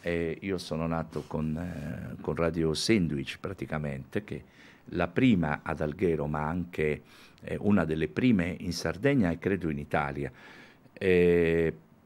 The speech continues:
mm, da lì poi sono, è iniziato il discorso della, della T V, eh,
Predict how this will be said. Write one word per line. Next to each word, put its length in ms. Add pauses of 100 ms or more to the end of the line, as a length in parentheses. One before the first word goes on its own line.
(300)
mm, 360
da 140
lì 300
poi 260
sono, 460
è 80
iniziato 540
il 200 (220)
discorso 600
della, 400
della 280
T 160
V, 220 (800)
eh, 640